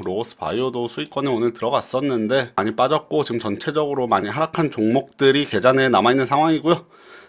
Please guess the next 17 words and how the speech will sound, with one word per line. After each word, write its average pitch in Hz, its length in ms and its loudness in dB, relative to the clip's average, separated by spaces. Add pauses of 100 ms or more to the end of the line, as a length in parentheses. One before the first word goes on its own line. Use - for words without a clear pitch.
자, 107 180 4
시장은 185 640 4
뭐 127 120 -2
코스피 185 440 -4
계속 117 440 -4
보합권에서 131 840 2
뭐 104 140 -2
움직일 113 400 -2
정도로 107 800 2 (320)
오늘 98 180 -2
변동성은 131 540 -2
안 101 160 2
나오고 147 220 2
있습니다. 135 340 2
에프오엠씨 147 560 0
결과 117 340 2
앞두고, 120 600 0